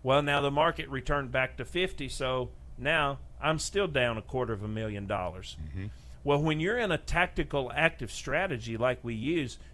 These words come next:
Speaker 1: you would have only gone down whatever the percentage was on that, on that trailing stop loss,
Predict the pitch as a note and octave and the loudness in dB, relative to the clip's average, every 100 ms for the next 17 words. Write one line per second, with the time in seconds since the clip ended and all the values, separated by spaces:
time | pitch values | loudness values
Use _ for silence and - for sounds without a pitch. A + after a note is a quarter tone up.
0 | - - A#2 D3+ G3+ F#3 C#3+ B2+ C#3 D3+ | -18 -12 -6 -4 0 2 2 2 -2 0
1 | F#3+ G#3 F3 C3+ B2 C3 B2+ B2 A#2+ C#3 | 0 -2 -2 -2 0 0 0 0 -2 0
2 | B2+ A#2+ A2+ - - - C3 D#3 F#3 F#3+ | 0 -2 -6 -12 -14 2 6 8 8 6
3 | F#3 - F3 - E3 D#3+ D3 C3 D3 C#3+ | 4 0 -2 0 -2 -2 -4 0 0 2
4 | C3 C3 C#3 C#3+ - - B2 C3+ C3+ - | 0 0 0 -2 -6 -4 -2 -2 -4 -2
5 | C#3+ C#3+ C3 - A#2+ A#2 F3 A#3 C#3+ | 0 0 -2 -2 -2 0 0 0 0